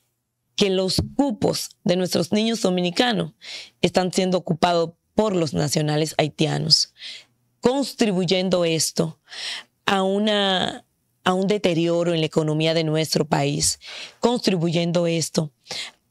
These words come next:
a que se siga teniendo una mala calidad de vida en nuestros ciudadanos, porque ellos tienen que sacar de su presupuesto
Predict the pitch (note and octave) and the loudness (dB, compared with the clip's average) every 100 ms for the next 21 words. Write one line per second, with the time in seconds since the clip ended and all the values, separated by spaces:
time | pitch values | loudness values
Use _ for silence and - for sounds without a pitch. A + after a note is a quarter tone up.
0 | _ _ - G3 A3+ - G3+ - A#3+ A#3 | _ _ -2 0 2 0 -2 0 0 2
1 | F#3+ E3+ F3 - - - F#3+ F#3+ F#3+ F#3+ | 0 0 -4 -10 -20 -4 -2 0 0 0
2 | F3+ F#3+ G3 F3+ F3+ G#3 F#3+ F3 F3 D#3+ | 0 0 0 0 0 0 0 0 0 0
3 | D#3+ E3+ - D#3 D#3+ D#3+ D#3+ - - - | 0 0 0 0 0 -2 -4 -8 -16 -12
4 | - F3 E3 D#3+ E3+ - D#3+ D3+ D3+ D3 | -4 0 0 -2 -2 0 0 0 0 -2
5 | D3+ - _ _ _ _ - G3+ F#3+ G3 | 0 -2 _ _ _ _ -2 -2 0 -2
6 | G3 - A3 F#3+ F3 - F#3+ F#3+ G3 F3+ | -2 0 0 2 -2 -2 0 0 -2 -2
7 | - F3 E3 - _ - - _ - D#3+ | -2 -2 -2 -12 _ -20 -20 _ -4 -2
8 | F3 G3+ G3+ F3 - B3 A#3 - F#3 E3 | 2 2 2 0 0 0 0 -2 0 0
9 | D3+ - E3 | 0 -2 -6